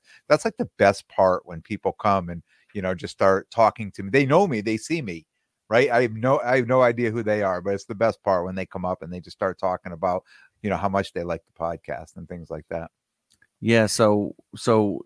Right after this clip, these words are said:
Speaker 2: jumping into the, you know, preparation for, uh, you know, I'll, I'll kinda start where you did with, with looking at the flyer, you know, so looking at the flyer, I had no idea what to expect. I've never been to Bleaker Trading, and I've never been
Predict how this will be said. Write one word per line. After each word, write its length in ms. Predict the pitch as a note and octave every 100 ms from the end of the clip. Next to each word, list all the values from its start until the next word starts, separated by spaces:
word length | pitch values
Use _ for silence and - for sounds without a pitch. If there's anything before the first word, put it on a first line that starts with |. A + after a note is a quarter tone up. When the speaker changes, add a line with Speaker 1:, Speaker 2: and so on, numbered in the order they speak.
| A2
Speaker 2:
jumping 460 | C3 C#3 D#3+ B2+
into 280 | A2+ A2 A#2+
the, 380 | G2 G2 F#2+ - -
you 240 | - F#2+ G#2
know, 220 | F#2 F2+ E2
preparation 800 | - A2 G#2 F#2 G2 G#2+ - F2+
for, 420 | - F2 F2+ F2 -
uh, 40 |
you 180 | F2 F2+
know, 80 | F2+
I'll, 180 | F#2+ G2
I'll 120 | F#2+
kinda 300 | F#2 G2+ F#2
start 340 | F2+ - F#2+ C2
where 140 | E2+
you 160 | E2+ F#2+
did 220 | F2+ E2
with, 180 | F2 - - - -
with 120 | G#2+
looking 380 | G#2 B2+ B2 A2
at 140 | G#2
the 80 | F2
flyer, 520 | - F2 D#2 - - -
you 100 | G2
know, 120 | F#2
so 180 | F2+ G2+
looking 300 | G#2+ - A#2+
at 140 | A#2
the 60 | G#2
flyer, 420 | - G2+ G2+ G2+ -
I 80 | C#3
had 160 | D#3+ B2
no 160 | A2+
idea 260 | G#2+ F#2+ G2
what 120 | F#2+
to 100 | G2+
expect. 420 | F#2+ - G2 - -
I've 320 | A2+ B2+ A2
never 280 | G#2+ G#2 G2+
been 360 | E2+ G2+ G2 F#2 - - - -
to 240 | A#2 G#2
Bleaker 460 | E2+ G2 A2 A2+ G#2
Trading, 600 | - G2+ G2 G2+ G#2+ G2
and 100 | F#2+
I've 140 | F#2
never 260 | F#2 G#2 G#2
been 360 | E2+ G2 G2